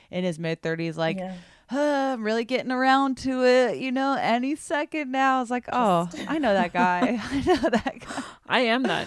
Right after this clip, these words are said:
Speaker 3: guy, I feel like.
Speaker 1: <laughs> Sometimes you are that guy. <laughs>
Speaker 3: Um,
Speaker 1: Uh, well, let's talk a
Speaker 3: hmm.
Speaker 1: little bit about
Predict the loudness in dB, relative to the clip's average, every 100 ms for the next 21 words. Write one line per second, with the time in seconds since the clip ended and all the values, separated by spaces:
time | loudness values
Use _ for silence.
0 | -6 -6 -4 -6 -8 -8 -8 -8 -10 -6
1 | 0 0 0 0 0 2 -2 0 0 0
2 | -8 -8 -10 -6 -8 -8 -6 -4 -4 -6
3 | -10 -10 -12 -10 -8 -8 -8 -14 -12 -4
4 | -2 -2 -6 -8 -8 -8 -6 -6 -4 -4
5 | -2 -2 -4 -6 -10 -10 -8 -8 -8 -10
6 | -2 2 2 2 -2 0 -2 0 -2 -2
7 | -2 -2 2 0